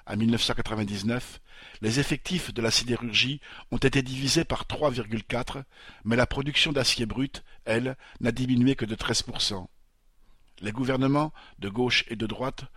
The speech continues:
ont remplacé les patrons défaillants. Ils ont investi l'argent public pour moderniser les installations, continuant de supprimer massivement des emplois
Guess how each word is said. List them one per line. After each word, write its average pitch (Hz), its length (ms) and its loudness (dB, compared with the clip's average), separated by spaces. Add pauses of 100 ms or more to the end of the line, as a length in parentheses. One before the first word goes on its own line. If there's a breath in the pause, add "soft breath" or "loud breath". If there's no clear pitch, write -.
(220 loud breath)
ont 117 80 -2
remplacé 135 500 2
les 127 140 2
patrons 120 320 0
défaillants. 107 580 -4 (680 soft breath)
Ils 120 180 2
ont 123 100 2
investi 139 460 0
l'argent 120 260 2
public 127 460 -4 (300 loud breath)
pour 120 140 -2
moderniser 131 540 4
les 120 180 2
installations, 120 720 0 (460 soft breath)
continuant 139 460 0
de 123 80 0
supprimer 120 440 0
massivement 127 460 2
des 113 180 0
emplois 113 460 -2